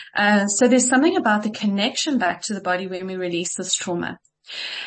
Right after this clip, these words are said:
At the age of twenty-nine, I had my first son. So I was loving my job. I was implementing, traveling the world. You know, hey, life was good. It was very disconnected, <laughs> but it was good.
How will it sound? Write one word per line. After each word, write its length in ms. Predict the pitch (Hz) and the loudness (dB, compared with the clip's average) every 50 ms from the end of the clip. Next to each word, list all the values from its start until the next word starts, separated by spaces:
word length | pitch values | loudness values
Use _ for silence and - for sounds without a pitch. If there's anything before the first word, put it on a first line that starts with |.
| - - | -4 -2
At 80 | 220 | 0
the 100 | 254 226 | 2 4
age 200 | 240 254 269 269 | 4 4 4 4
of 240 | 311 302 311 - 302 | 4 4 4 2 0
twenty-nine, 600 | - - 311 311 311 302 277 262 254 254 277 302 285 | -2 2 4 4 6 6 4 4 4 2 2 4 4
I 40 | 247 | 4
had 200 | 240 233 233 226 | 4 4 4 4
my 120 | 220 220 | 2 2
first 360 | 220 - 226 220 220 214 - | 0 0 -2 0 0 -2 -4
son. 340 | - - 202 202 226 277 349 | -2 -2 0 0 0 -2 -2
So 160 | 339 - 294 | -2 0 0
I 60 | 330 427 | 0 0
was 160 | 392 - 226 | 0 0 2
loving 320 | 208 214 226 254 254 254 | 2 2 4 4 2 2
my 120 | 254 247 240 | 2 2 0
job. 460 | 247 240 220 226 226 226 233 220 214 | 0 -2 -2 0 0 0 0 0 0
I 80 | 196 | -2
was 140 | 202 208 - | -4 -4 -6
implementing, 760 | 220 214 214 214 240 220 220 220 214 214 - 220 214 214 214 | -8 -8 -8 -6 -4 -4 -2 -2 -2 -4 -4 -4 -2 -2 -2
traveling 360 | 214 - 202 202 214 220 220 220 | -2 -2 -4 -2 -2 -2 -2 -2
the 100 | 214 214 | -2 -4
world. 320 | 196 202 202 202 196 - | -4 -6 -6 -6 -6 -6
You 60 | 226 | -4
know, 100 | 220 208 | -4 -2
hey, 220 | 214 233 233 233 220 | 0 0 0 0 2
life 260 | 196 202 214 214 - | 2 0 0 0 -4
was 140 | 226 - - | -6 -8 -6
good. 220 | - 190 185 180 | -4 -4 -2 -2
It 80 | 190 190 | -4 -8
was 200 | 202 196 - - | -8 -10 -10 -6
very 300 | 185 180 185 196 214 233 | -4 -2 0 2 0 0
disconnected, 960 | 214 220 214 - - - - 185 175 - 302 - - - - 185 160 170 170 | 0 -2 -4 -4 -6 -8 -6 -6 -4 -4 -6 -6 -8 -4 -4 -2 -2 -2 -2
<laughs> 20 | 196 | -2
but 200 | 185 180 - 247 | -4 0 2 2
it 180 | 220 214 - | 2 2 2
was 260 | 240 247 - - - | 0 0 0 0 -2
good. 440 | - - 262 240 185 190 226 247 - | 0 0 2 2 2 0 0 -2 -8